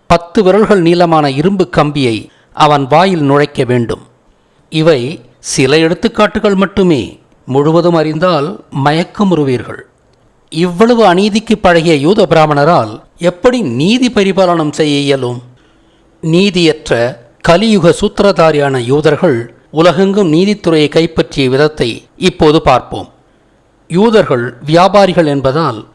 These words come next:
உலகின் முக்கிய நாடுகள் அனைத்திலும் அவர்கள் ஒரு சிறுபான்மை சமூகமாக வாழ்ந்தனர். ஆனாலும் அந்தந்த நாட்டின் ஆளும் வர்க்கத்தோடு நெருங்கிய தொடர்பு கொண்டிருந்தனர்.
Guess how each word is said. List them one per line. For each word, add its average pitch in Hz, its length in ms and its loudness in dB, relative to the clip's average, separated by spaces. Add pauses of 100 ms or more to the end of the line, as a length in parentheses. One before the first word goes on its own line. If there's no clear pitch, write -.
(160)
உலகின் 185 460 2
முக்கிய 180 380 0
நாடுகள் 160 340 4
அனைத்திலும் 147 840 0
அவர்கள் 160 360 2
ஒரு 147 180 2
சிறுபான்மை 190 680 0
சமூகமாக 143 600 0
வாழ்ந்தனர். 139 520 -2 (560)
ஆனாலும் 160 560 2 (340)
அந்தந்த 202 500 2
நாட்டின் 180 440 2
ஆளும் 196 400 2
வர்க்கத்தோடு 151 800 0
நெருங்கிய 185 520 0
தொடர்பு 170 320 0
கொண்டிருந்தனர். 120 680 -4